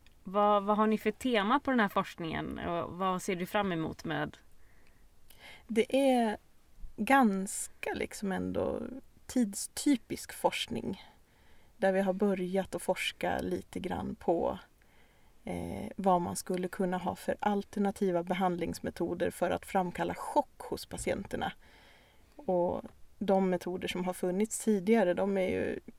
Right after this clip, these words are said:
Speaker 2: ganska mycket biverkningar på, så nu undrar vi ifall det inte går att hitta någonting som är lite snällare för patienten.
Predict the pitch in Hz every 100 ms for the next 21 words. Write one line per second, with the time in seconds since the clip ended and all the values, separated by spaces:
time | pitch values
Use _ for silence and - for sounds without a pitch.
0 | - - - - 214 185 - - 254 185
1 | 202 180 196 - - - 214 - - -
2 | - 208 214 208 190 214 226 226 190 190
3 | - 196 - 196 190 196 - - 196 -
4 | 180 - - 208 - 202 220 - - 202
5 | 208 175 170 - 190 170 - - - -
6 | -